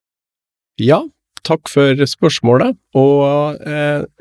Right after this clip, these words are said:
resonnementet er jo da forankret i, i overordnet rettsnormer, forankret i Grunnloven hundre og to. Eh, og den gir jo rett til privatliv, og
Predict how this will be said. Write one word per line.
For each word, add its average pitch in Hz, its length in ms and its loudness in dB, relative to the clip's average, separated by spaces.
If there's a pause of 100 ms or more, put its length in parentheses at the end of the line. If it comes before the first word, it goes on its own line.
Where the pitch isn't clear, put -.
(340)
resonnementet 156 800 2
er 139 200 2
jo 143 200 2
da 123 200 2
forankret 123 640 0
i, 120 480 0
i 113 200 -6 (180)
overordnet 117 580 2
rettsnormer, 139 520 -2
forankret 113 360 -2
i 110 40 -2
Grunnloven 117 500 0
hundre 113 220 0
og - 80 -14
to. 175 120 4 (1080)
Eh, 156 140 4
og 160 160 2
den 151 140 2
gir 143 120 4
jo 135 100 4
rett 113 180 0
til 127 120 -8
privatliv, 135 640 0 (260)
og 139 400 2